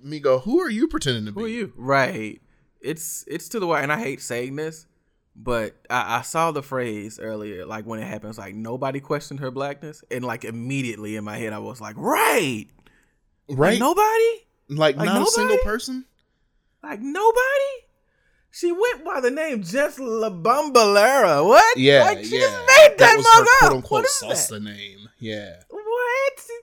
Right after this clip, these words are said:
Speaker 1: Yeah, like, come on, man.
Speaker 2: And then she taught salsa, and then you see the videos, and it's not even salsa.
Speaker 1: Uh-uh. Uh-uh.
Speaker 2: 'Cause
Speaker 1: Uh-uh.
Speaker 2: it's bad.
Speaker 1: Yeah, it's,
Speaker 2: What
Speaker 1: it's
Speaker 2: <laughs> what are you doing?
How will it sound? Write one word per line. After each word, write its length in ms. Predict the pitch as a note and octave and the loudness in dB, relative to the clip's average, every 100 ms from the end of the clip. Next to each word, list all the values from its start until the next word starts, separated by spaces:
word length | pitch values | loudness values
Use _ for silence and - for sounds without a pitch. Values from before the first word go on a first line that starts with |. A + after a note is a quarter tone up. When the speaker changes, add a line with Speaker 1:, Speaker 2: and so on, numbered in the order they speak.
| _ | _
Speaker 1:
Yeah, 260 | A2 G#2 E2+ | -8 -6 -8
like, 360 | F2+ G#2 F#2+ | -10 -12 -12
come 220 | - G3+ D#3 | -10 -6 -6
on, 220 | G#2 F#2 | -6 -10
man. 100 | F2 | -8
Speaker 2:
And 100 | G#4 | -2
then 80 | G#4 | -2
she 160 | G#4 G4 | -2 0
taught 300 | A4 B4 A#4+ G#4+ | 2 2 0 -2
salsa, 440 | F4 F#4+ G4 D4+ | -2 -4 -6 -4
and 120 | - | -4
then 80 | C#4+ | -4
you 80 | E4+ | -2
see 120 | F#4+ | -2
the 80 | C#4+ | -2
videos, 640 | B3 G4+ F4+ C4 B3 - - - - - | -4 -4 -2 -2 -2 -6 -10 -20 -18 0
and 100 | C5+ | 4
it's 160 | D5 D#5 | 4 8
not 160 | D5+ D5+ | 8 10
even 160 | D5 C#5 A#4+ | 8 6 8
salsa. 600 | E5 D#5 - C4+ D3 - _ - | 8 8 6 0 -2 -4 _ -6
Speaker 1:
Uh-uh. 320 | C#3+ - G2 - _ _ _ - | -4 -4 -12 -20 _ _ _ -12
Uh-uh. 100 | A2 | -12
Speaker 2:
'Cause 100 | - C5+ C#5 C#5+ | -4 -2 0 -2
Speaker 1:
Uh-uh. 100 | C#5+ D5 | -4 -4
Speaker 2:
it's 180 | D5 D5 C#5+ E5 F5 B3+ | -6 -4 4 8 10 8
bad. 460 | G3 D3 C#3+ C3+ _ _ _ _ _ | 6 0 -4 -10 _ _ _ _ _
Speaker 1:
Yeah, 220 | C#3+ B2+ G2+ | 0 0 2
it's, 260 | - D#5 D#5 | 2 0 -4
Speaker 2:
What 60 | |
Speaker 1:
it's 100 | - | 0
Speaker 2:
<laughs> 720 | D5+ A4+ D5+ D5+ C#5+ B4+ C#5 C#5 | 0 0 -2 -4 -8 -4 -2 0
what 100 | D4+ | -2
are 40 | |
you 60 | |
doing? 120 | G#3+ | -6